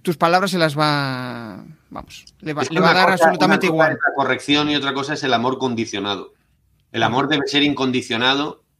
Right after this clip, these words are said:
Speaker 2: y luego tú puedes hacer una corrección. Y, pero que esa corrección sea para ajustar al niño de la mejor manera del mundo, no sea para que el niño sea lo que tú quieres que sea. Porque si
Speaker 1: Correcto.
Speaker 2: lo que tú quieres que sea es que tú estás como un cencerro, pues vas a hacer otro cencerro.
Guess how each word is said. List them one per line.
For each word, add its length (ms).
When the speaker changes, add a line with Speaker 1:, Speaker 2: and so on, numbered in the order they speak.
Speaker 2:
y 100
luego 240
tú 120
puedes 180
hacer 240
una 160
corrección. 460
Y, 120
pero 280
que 120
esa 220
corrección 560
sea 320
para 140
ajustar 440
al 180
niño 300
de 80
la 80
mejor 300
manera 300
del 100
mundo, 400
no 160
sea 180
para 120
que 60
el 60
niño 220
sea 140
lo 100
que 80
tú 100
quieres 240
que 100
sea. 240
Porque 220
si 160
Speaker 1:
Correcto. 100
Speaker 2:
lo 60
que 60
tú 80
quieres 240
que 120
sea 280
es 160
que 100
tú 120
estás 240
como 180
un 80
cencerro, 460
pues 120
vas 160
a 40
hacer 160
otro 200
cencerro. 520